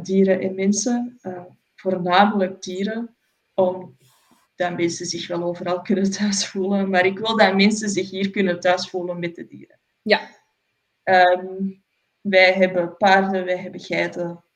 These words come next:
Speaker 1: wij hebben een kat die samen mee het huis kwam. Dat was de,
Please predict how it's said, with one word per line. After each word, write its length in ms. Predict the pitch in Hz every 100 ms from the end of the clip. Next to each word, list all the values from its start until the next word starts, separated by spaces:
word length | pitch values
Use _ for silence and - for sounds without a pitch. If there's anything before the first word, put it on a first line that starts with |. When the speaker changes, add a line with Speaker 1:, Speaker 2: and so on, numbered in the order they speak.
| _
Speaker 1:
wij 120 | - 180
hebben 180 | 175 165
een 160 | 170 _
kat 480 | 185 190 - - _
die 560 | 208 185 175 190 196 - _ _ _ _ _
samen 580 | - - - 175 175
mee 120 | 180 175
het 120 | 175
huis 280 | 170 190 -
kwam. 300 | 208 202 196
Dat 100 | 175
was 220 | 185 -
de, 340 | 175 170 196